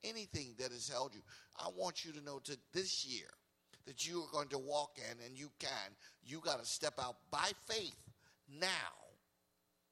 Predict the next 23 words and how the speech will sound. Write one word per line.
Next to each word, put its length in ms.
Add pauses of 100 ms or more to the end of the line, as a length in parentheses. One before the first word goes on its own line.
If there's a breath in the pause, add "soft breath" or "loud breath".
(500 soft breath)
to 80
believe 500
God 360
through 200
his 220
word 320 (380 loud breath)
and 100
allow 680 (380 loud breath)
that 160 (320)
the 100
favor 580
of 140
God 300
to 80
come 220
upon 420
you 180 (300 loud breath)
by 140
your 300
obedience 840
to 260
the 100
word. 360